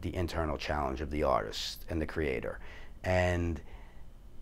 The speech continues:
I think that that's more of what he's talking about. I think that we create a lot of chaos for ourselves, and I think we create a lot of chaos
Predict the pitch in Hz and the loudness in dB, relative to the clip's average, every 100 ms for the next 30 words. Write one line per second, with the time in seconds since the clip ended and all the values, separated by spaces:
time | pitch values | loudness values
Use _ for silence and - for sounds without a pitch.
0 | - - 113 104 127 104 95 - 101 95 | -10 8 8 10 8 8 6 6 4 4
1 | 101 98 90 82 80 76 - 85 80 73 | 4 6 6 4 0 0 0 2 2 2
2 | 71 62 90 95 110 104 95 101 - 98 | 0 2 4 4 6 6 4 2 2 4
3 | 92 87 87 78 76 87 76 69 - 69 | 4 6 6 4 2 0 2 0 0 0
4 | 69 - 64 50 - - 95 82 85 85 | 0 0 0 0 -4 -2 2 2 2 0
5 | 80 - 101 85 85 80 92 80 - | -2 0 2 4 4 2 2 2 0